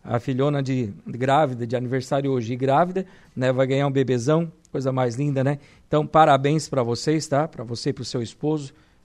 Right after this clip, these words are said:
Não me fugiu o nome dele agora. Acho que é Felipe, né? Se não for, tu me corrige, ô Thaís. Então, um abraço pro Felipe e pra esse menino lindo que tá chegando aí pra abençoar a vida de vocês e a família de vocês, tá?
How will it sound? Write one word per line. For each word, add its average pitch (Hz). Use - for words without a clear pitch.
Não 117
me 110
fugiu 117
o 139
nome 135
dele 123
agora. 104
Acho -
que -
é 131
Felipe, 127
né? 107
Se -
não 120
for, 127
tu 147
me 165
corrige, 170
ô 113
Thaís. 101
Então, 131
um 135
abraço 127
pro 135
Felipe 151
e 147
pra 165
esse 160
menino 156
lindo 147
que -
tá 135
chegando 131
aí 131
pra 131
abençoar 123
a 127
vida 120
de 113
vocês 110
e 117
a 117
família 117
de 107
vocês, 107
tá? 127